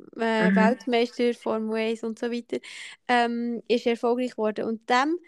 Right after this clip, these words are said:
Speaker 1: seine Eltern haben gemerkt, okay, unser Gil kann Hönne gut, äh, Kart fahren, also vielleicht erzähle ich jetzt auch etwas Falsches.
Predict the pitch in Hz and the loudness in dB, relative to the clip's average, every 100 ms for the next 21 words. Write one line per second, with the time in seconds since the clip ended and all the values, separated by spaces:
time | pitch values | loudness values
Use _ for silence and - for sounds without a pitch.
0 | - _ - 262 240 240 262 330 285 277 | -20 _ -4 -2 2 2 2 0 0 2
1 | 311 320 _ - 240 226 240 226 - _ | 0 -4 _ -6 0 0 0 -4 -14 _
2 | _ _ - 247 247 262 - - 269 - | _ _ -6 0 2 0 -4 0 0 2
3 | 269 262 254 247 254 262 277 - 233 247 | 2 2 0 -4 -2 0 0 0 0 2
4 | 254 254 - 262 262 - 233 233 - - | 0 -2 -2 -2 -2 -2 -2 -2 -6 0
5 | 226 302 - - 226 233 269 285 - - | 2 2 -2 -2 0 0 0 -2 -2 -6
6 | 214 - 226 226 - 214 214 208 214 226 | -8 -6 -6 -6 -8 -4 0 0 0 -2
7 | 214 214 - - 233 240 269 - 262 - | -2 -2 -6 -6 0 0 0 -2 -2 -4